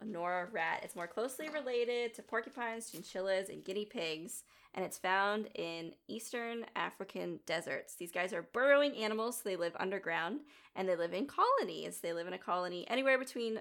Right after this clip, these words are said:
twenty to three hundred individuals, and they live, uh, with what's called a eusocial colony, which basically just means they organize themselves similar to how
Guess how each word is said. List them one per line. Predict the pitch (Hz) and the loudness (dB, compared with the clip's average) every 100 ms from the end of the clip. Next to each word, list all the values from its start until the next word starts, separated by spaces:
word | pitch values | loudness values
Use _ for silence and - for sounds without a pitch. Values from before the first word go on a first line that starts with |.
| - | -6
twenty | - 254 254 254 254 | -2 2 2 0 -2
to | 208 | -8
three | - - 214 | -8 -2 -2
hundred | 240 208 190 | 0 -2 -4
individuals, | 185 170 147 156 170 185 226 - - _ _ _ | -4 -6 -8 -8 -2 -2 -2 -6 -18 _ _ _
and | 190 196 | -2 0
they | 202 | 0
live, | 185 180 196 202 - _ | 2 2 2 -2 -12 _
uh, | - 165 160 170 | -4 0 0 -4
with | 180 | -4
what's | 175 - | -6 -2
called | 196 170 170 - _ - | 0 0 0 -6 _ -8
a | 180 | -6
eusocial | 165 175 - 190 - 156 - - | -6 -6 -4 -4 -2 -6 -6 -8
colony, | 175 - - - - _ _ - | -4 -4 -6 -10 -12 _ _ -12
which | 185 | -8
basically | - 202 214 220 | -4 -4 2 2
just | 220 240 240 | 4 0 0
means | 240 262 247 | 0 0 2
they | 202 196 196 190 185 - - | 4 4 4 0 -2 -6 0
organize | 196 214 233 226 | 2 2 0 -2
themselves | 233 - 170 208 | -4 -2 0 0
similar | - 180 180 208 | -2 -4 -2 -4
to | 233 | -4
how | 214 196 | -2 -2